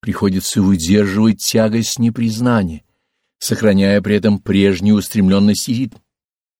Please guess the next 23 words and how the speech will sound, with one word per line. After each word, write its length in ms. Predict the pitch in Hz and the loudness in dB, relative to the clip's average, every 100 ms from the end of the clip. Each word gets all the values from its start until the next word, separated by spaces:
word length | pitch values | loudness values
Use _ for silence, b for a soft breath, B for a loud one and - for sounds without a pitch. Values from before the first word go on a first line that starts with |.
| _ _ | _ _
Почему-то 400 | _ - 92 104 | _ -8 -2 0
люди 380 | 90 98 95 98 | 2 2 2 2
обычно 340 | 95 104 107 | 0 -2 -2
хотят 300 | 95 110 101 _ | -2 -2 -4 _
умолить. 680 | 101 101 95 - 139 - _ _ _ _ _ _ _ _ _ _ _ _ _ _ | -2 0 -2 -6 -10 -14 _ _ _ _ _ _ _ _ _ _ _ _ _ _
Не 140 | 98 92 | -4 0
получая 560 | 98 98 - 104 101 | 0 0 0 0 2
сами 480 | 101 - 107 107 113 | 0 0 2 4 4
непосредственно 840 | 117 117 117 - 113 120 - 123 | 2 0 -2 -4 -2 -2 0 -2
от 80 | 117 | -2
учителя, 560 | 127 - 139 - 131 120 B B B | -4 -4 -6 -4 -8 -8 B B B
они 320 | 98 101 101 | 0 0 0
полагают, 400 | 98 90 101 98 | -2 0 0 -2
что 200 | - 101 | 0 0
и 40 | |
другие 460 | 92 98 90 98 104 | 2 -2 2 2 2
этого 220 | 104 107 | 2 -4
делать 360 | 95 117 117 143 | 0 -2 -2 -6
не 80 | |
могут. 340 | 156 165 92 - _ _ _ _ _ _ - | -6 -6 -8 -16 _ _ _ _ _ _ -10
Отсюда 520 | 92 - - 160 135 | -8 -6 -4 -2 2
и 60 | 110 | 0
отрицание, 800 | 90 90 78 - - - - | 0 -6 -8 -6 -4 -4 -6